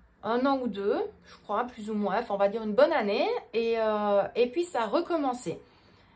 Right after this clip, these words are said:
Ça a recommencé du côté de Michel, à des vingt-cinq euros par-ci, des vingt-cinq euros par-là, et par-là, et par-là. Et, euh, je l'ai toujours dit, tu peux jouer, mais tu fais attention.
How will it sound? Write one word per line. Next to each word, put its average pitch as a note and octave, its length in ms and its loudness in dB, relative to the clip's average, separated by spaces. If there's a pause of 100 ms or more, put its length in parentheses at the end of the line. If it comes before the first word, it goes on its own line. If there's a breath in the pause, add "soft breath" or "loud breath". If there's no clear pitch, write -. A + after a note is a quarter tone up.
(140 soft breath)
Ça - 140 -2
a - 20 4
recommencé C4 500 0
du B3 140 -6
côté A3 260 -2
de G#3+ 60 -2
Michel, C4 720 6
à A3 160 -2
des G3+ 120 0
vingt-cinq G3+ 460 0
euros G#3 160 -4
par-ci, A3 380 -4
des A#3+ 100 6
vingt-cinq G3+ 420 0
euros G#3 200 -4
par-là, A3+ 480 0
et F#3 100 -8
par-là, G#3+ 460 0
et G3+ 80 -4
par-là. G3+ 440 0 (680 loud breath)
Et, A3+ 200 0
euh, G#3+ 440 2
je F#3+ 80 -6
l'ai A3 100 -2
toujours A#3 360 -6
dit, E4 340 -2
tu C4 140 -12
peux A3 200 -4
jouer, G#3+ 460 2 (460)
mais G3+ 120 -6
tu - 100 -14
fais - 240 -2
attention. G#3+ 540 -6